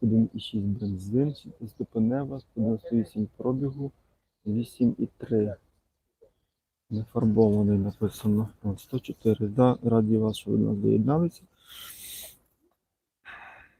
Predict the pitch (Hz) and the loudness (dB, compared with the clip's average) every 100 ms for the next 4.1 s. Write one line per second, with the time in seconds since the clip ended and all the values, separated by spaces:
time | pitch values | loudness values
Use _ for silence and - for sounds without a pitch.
0 | _ _ _ _ _ _ _ _ _ _ | _ _ _ _ _ _ _ _ _ _
1 | _ _ _ _ _ _ _ _ _ _ | _ _ _ _ _ _ _ _ _ _
2 | _ _ _ _ _ - 104 98 110 117 | _ _ _ _ _ -4 -2 0 4 4
3 | 131 _ - - 95 104 104 107 101 110 | 4 _ -20 -10 -2 6 8 8 6 4
4 | 113 | 2